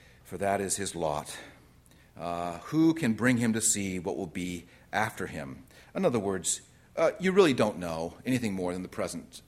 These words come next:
moment. And so if you can do two things, you can have work and enjoy it, you know what, you're doing all right. Well,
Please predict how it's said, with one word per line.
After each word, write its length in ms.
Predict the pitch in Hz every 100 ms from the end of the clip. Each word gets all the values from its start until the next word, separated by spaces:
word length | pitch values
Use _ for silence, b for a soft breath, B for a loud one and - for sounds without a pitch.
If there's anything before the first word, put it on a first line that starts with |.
| -
moment. 460 | 95 98 107 - - - _ - - B B B B
And 500 | 131 135 135 135 123 -
so 240 | - 147
if 100 | 139
you 80 | 170
can 120 | 165
do 120 | 131
two 200 | 127 -
things, 420 | 208 107 92 95 107
you 100 | 113
can 140 | 117
have 180 | 135 139
work 340 | 151 160 - - -
and 100 | 120
enjoy 340 | 113 113 117
it, 180 | 117 - - - - - -
you 60 | 196
know 100 | 175
what, 200 | 147 147
you're 80 | 110
doing 200 | 104 98
all 80 | 87
right. 260 | 71 60 - - - B B B B B B B B B B - -
Well, 400 | 117 139 110